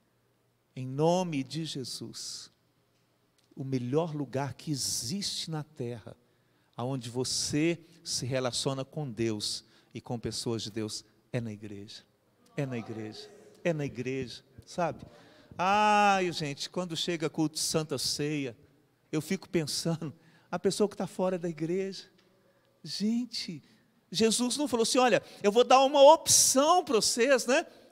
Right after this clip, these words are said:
Participar da comunhão do meu corpo e do meu," não,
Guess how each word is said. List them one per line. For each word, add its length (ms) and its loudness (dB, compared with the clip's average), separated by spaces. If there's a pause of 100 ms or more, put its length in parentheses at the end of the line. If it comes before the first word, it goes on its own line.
(140)
Participar 640 4
da 120 4
comunhão 500 2
do 120 0
meu 180 6
corpo 300 6
e 20 -2
do 100 -10
meu," 180 -2 (140)
não, 400 2